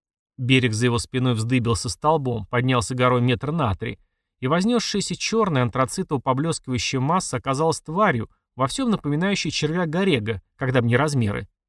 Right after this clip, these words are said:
С раструбы излучателя Лейны сорвалась вязкая густая вспышка неистого зелёного света. Она на мгновение зависла в воздухе, вибрируя, и влепилась в морду чудовища. Полетели во все стороны сочащиеся куски чёрной плоти,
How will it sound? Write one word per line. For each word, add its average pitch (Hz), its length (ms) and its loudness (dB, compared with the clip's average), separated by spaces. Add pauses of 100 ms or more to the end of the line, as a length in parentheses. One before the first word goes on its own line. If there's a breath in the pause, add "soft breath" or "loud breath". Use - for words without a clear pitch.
(540)
С - 60 -10
раструбы 123 480 2
излучателя 127 600 0
Лейны 143 300 4
сорвалась 123 560 0
вязкая 135 560 -2
густая 127 440 -4
вспышка - 440 -6
неистого 131 400 -2
зелёного 131 480 2
света. 110 540 -6 (400)
Она 262 160 0
на 254 100 2
мгновение 175 480 2
зависла 127 400 0
в 113 120 -4
воздухе, 185 440 -2
вибрируя, 131 560 0
и 117 60 2
влепилась 120 580 -2
в 123 40 -4
морду 110 300 0
чудовища. - 680 -4 (800)
Полетели 131 460 2
во 120 140 2
все 131 160 -4
стороны 127 380 -2
сочащиеся 127 760 -2
куски - 360 -8
чёрной 127 380 0
плоти, 120 440 -2